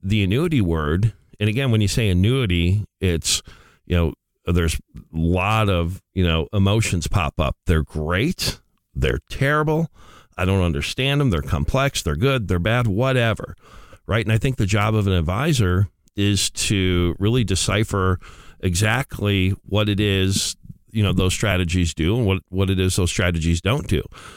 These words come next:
So you have to think of, you know, th-, when I look at an annuity, there's really two types of an annuity. You have the income annuity,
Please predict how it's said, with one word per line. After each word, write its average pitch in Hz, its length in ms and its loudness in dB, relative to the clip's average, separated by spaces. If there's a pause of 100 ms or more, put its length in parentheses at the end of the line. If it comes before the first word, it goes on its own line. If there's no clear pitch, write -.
(260)
So - 140 -4
you 127 140 2
have 170 160 0
to 180 80 -2
think 151 220 0
of, 110 400 0 (280)
you 110 100 -2
know, 101 280 0 (160)
th-, 95 240 2 (300)
when 110 140 2
I 135 100 0
look 170 220 0
at 127 120 0
an 104 100 0
annuity, 98 460 2
there's 95 220 0
really 175 240 0
two 117 220 0
types 95 420 -2
of 90 100 0
an 85 80 0
annuity. 80 340 0
You 71 180 -2
have 104 160 2
the 92 140 0
income 139 280 0
annuity, 85 400 0